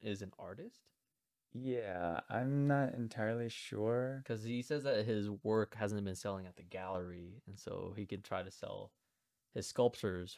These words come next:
Speaker 1: from in her shop, is what I'm thinking.
Speaker 2: Yeah, and, and also, it's almost as if he's, like, not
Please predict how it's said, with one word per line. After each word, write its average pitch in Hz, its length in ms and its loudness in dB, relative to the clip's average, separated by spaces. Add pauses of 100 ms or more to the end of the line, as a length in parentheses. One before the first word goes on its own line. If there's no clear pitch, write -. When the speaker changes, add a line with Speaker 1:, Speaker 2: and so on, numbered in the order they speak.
Speaker 1:
from 95 260 -6 (920)
in 110 140 -6
her 90 100 -8
shop, - 400 -6 (220)
is 107 160 -14
what - 120 -12
I'm 101 140 -20
thinking. 85 340 -18 (200)
Speaker 2:
Yeah, 120 640 8
and, 120 220 4
and 123 120 8
also, 151 380 12
it's 127 160 6
almost 147 280 4
as 113 140 6
if 101 160 4
he's, 98 320 2
like, 87 240 6
not 92 480 0